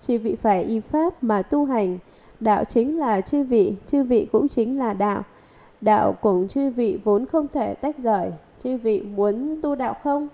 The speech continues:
Phải nên thật hành, tức là y chiếu theo phương pháp mà thật hành. Cho đến đức hạnh,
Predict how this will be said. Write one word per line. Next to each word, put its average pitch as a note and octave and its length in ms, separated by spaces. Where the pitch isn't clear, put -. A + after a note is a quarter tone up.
Phải G3+ 180
nên C4+ 240
thật G#3+ 240
hành, F#3+ 300
tức C#4+ 180
là G#3 140
y - 180
chiếu A#3+ 220
theo C#4+ 180
phương C#4+ 240
pháp D#4+ 320
mà G3 120
thật - 260
hành. F3+ 280
Cho A#3+ 160
đến A#3 380
đức D#4 200
hạnh, A#3 200